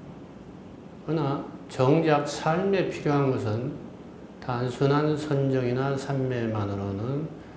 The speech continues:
삶의 많은 문제들을 극복할 수가 없습니다.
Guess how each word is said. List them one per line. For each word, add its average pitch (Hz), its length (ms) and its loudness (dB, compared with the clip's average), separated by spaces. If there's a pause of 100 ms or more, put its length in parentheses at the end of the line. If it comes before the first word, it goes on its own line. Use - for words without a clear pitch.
(160)
삶의 123 600 -4
많은 147 380 -2
문제들을 135 880 2 (600)
극복할 110 460 -2
수가 98 340 -4
없습니다. - 500 -10